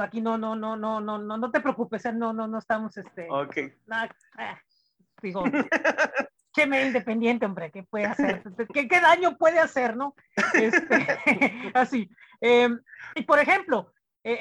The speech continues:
Speaker 1: evidentemente ellos dependen de una infra-, de una infra-, infra-, de una infraestructura fuerte que ellos necesitan, sí, para poder entrar bien, eh, y poder dar un im-, un impulso,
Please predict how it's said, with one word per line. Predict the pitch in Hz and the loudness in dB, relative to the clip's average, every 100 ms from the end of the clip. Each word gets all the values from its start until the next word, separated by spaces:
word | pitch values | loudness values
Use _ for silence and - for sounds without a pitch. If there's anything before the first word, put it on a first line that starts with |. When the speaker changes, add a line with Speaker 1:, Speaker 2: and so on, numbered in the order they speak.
| 262 | 0
Speaker 1:
evidentemente | 262 277 294 320 320 311 311 | 0 0 -2 -4 -4 -2 -2
ellos | 302 311 302 | -2 -6 -6
dependen | 277 247 254 254 294 | -8 -2 -2 0 -2
de | 277 240 | 0 -2
una | 240 277 | -2 -6
infra-, | 254 220 | -8 -10
de | 220 | -8
una | 214 233 | -6 -6
infra-, | 262 262 240 | -6 -4 -4
infra-, | 214 220 214 202 _ | -2 0 0 -2 _
de | 202 214 | -20 -12
una | 220 247 269 | -2 0 0
infraestructura | 240 226 220 - 190 - 226 233 262 247 214 185 180 | -2 -6 -6 -10 -16 -6 -2 2 4 4 2 -2 -12
fuerte | - 214 226 254 277 - | -6 -6 -4 -8 -8 -8
que | 220 214 | -6 -6
ellos | 208 254 233 | -4 -6 -6
necesitan, | 202 190 202 - 226 | -10 -12 -10 -4 -4
sí, | 220 202 190 - | -4 -12 -14 -10
para | 190 190 | -8 -8
poder | 190 190 | -10 -10
entrar | 208 262 254 | -4 0 0
bien, | 247 240 311 _ _ _ _ - | 0 -4 -6 _ _ _ _ -12
eh, | 190 196 | -10 -8
y | 214 | -8
poder | 208 196 208 | -6 -4 0
dar | 233 240 | 2 2
un | 254 | -2
im-, | 277 226 | -4 -4
un | 254 254 _ | -8 -10 _
impulso, | 269 262 294 269 247 311 330 | -8 -6 -4 -4 -2 -4 -6